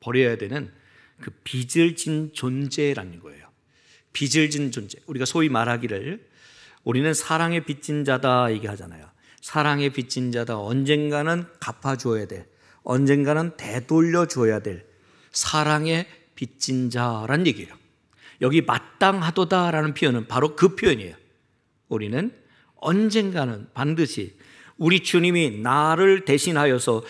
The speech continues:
목숨을 버리셨듯이 우리가 이로써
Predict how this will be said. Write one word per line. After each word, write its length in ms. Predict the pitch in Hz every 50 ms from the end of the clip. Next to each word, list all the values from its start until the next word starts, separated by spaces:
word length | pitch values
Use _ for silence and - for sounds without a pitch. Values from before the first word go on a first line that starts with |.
| - - -
목숨을 800 | 127 147 165 - - - - - 185 175 175 165 156 - -
버리셨듯이 760 | - 139 143 151 147 - 156 147 - 156 127 - - 107 98 95
우리가 280 | - 143 156 160 160 147
이로써 720 | - 208 185 190 190 196 190 - - - 160 131 107 -